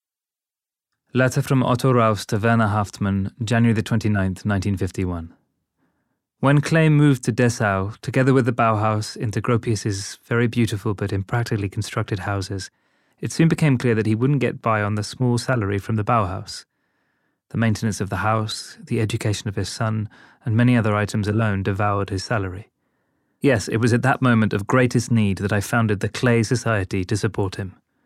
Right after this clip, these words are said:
He mustn't forget that at that time, purchases of paintings, and moreover ones from such extraordinarily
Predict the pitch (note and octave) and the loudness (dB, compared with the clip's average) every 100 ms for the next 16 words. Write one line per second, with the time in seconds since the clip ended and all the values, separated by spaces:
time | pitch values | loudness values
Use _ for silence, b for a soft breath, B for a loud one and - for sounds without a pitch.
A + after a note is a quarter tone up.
0 | _ _ _ _ _ - C3+ C#3 C#3 A#2 | _ _ _ _ _ 0 4 4 2 0
1 | B2 A2 A#2+ - B2+ C3+ - B2 A2+ G#2 | -2 0 0 0 0 0 0 0 0 -2
2 | b b b b b _ - C#3 C3+ A#2 | b b b b b _ 0 0 2 2
3 | A2+ - C#3 C#3 A#2+ G#2 G2 - A2+ A2 | 0 0 2 2 2 0 -2 -2 -2 0
4 | G#2 A2+ C3 B2+ A#2+ A2+ G#2+ G2+ A2+ G#2+ | 0 2 4 4 2 2 0 0 0 -2
5 | - A2 - A2+ - A#2+ - - C#3+ C#3 | -4 -6 -4 -4 -6 -10 -12 -2 2 2
6 | A#2 A#2 A2 G#2 G#2+ G#2+ | 2 0 0 -2 -2 -6